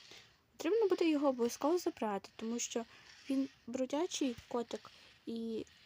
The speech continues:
йому потрібна любов. Його, мабуть, хазяїни покинули. Потрібно його буде обов'язково забрати.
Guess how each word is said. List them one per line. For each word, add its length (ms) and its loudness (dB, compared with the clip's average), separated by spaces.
йому 180 -2
потрібна 420 -2
любов. 380 0
Його, 320 -2
мабуть, 300 -8
хазяїни 600 -4
покинули. 600 0
Потрібно 340 0
його 160 4
буде 180 -2
обов'язково 680 -2
забрати. 640 -4